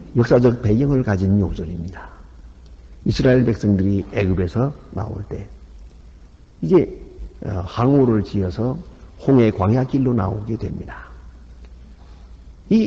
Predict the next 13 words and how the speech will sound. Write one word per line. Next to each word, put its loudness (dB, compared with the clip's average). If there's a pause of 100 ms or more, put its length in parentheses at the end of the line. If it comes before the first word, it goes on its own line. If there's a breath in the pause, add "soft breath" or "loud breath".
이들의 6
노정은 4 (600)
이 2
역-, -4
그 -2 (300)
지정학적으로 4
보면 2 (140)
일단 0
북쪽으로 4
갔다가 -2 (340)
동쪽으로 -2
가야 -12
됩니다. -18